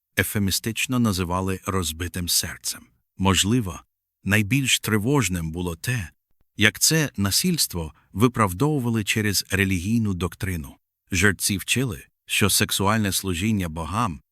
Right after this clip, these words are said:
є найвищою формою. Те, що діти, обрані для такого служіння, вважалися благословенними, а не жертвами. Сім'ї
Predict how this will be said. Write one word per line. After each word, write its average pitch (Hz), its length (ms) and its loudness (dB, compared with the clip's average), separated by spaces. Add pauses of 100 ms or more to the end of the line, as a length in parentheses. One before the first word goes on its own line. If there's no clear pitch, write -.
(140)
є 101 220 4
найвищою 107 760 2
формою. 82 500 -6 (600)
Те, 160 160 6
що - 240 4
діти, 104 540 -4 (200)
обрані 104 420 4
для 92 160 2
такого 95 420 0
служіння, 90 640 -2 (400)
вважалися 110 680 2
благословенними, 98 1040 0
а 92 100 -2
не 85 120 0
жертвами. 85 560 -8 (280)
Сім'ї 160 580 0